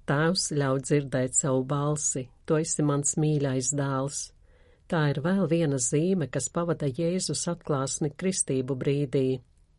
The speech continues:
Caur savu vārdu Dievs mums parāda savas dabas būtību,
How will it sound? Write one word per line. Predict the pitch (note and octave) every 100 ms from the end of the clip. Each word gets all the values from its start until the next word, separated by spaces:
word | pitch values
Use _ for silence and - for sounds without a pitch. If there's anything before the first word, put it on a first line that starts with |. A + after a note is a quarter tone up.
| _ -
Caur | - D3+ D3
savu | - G#3 F3+ D3+ D#3
vārdu | D3 E3 D#3 - E3
Dievs | E3 G3 G3+ -
mums | F3 E3 -
parāda | G3 F#3 E3+ D#3 E3
savas | - E3+ D#3 C#3
dabas | E3 E3 C#3+
būtību, | D3 G3 C#3+ C#3 B2+ B2+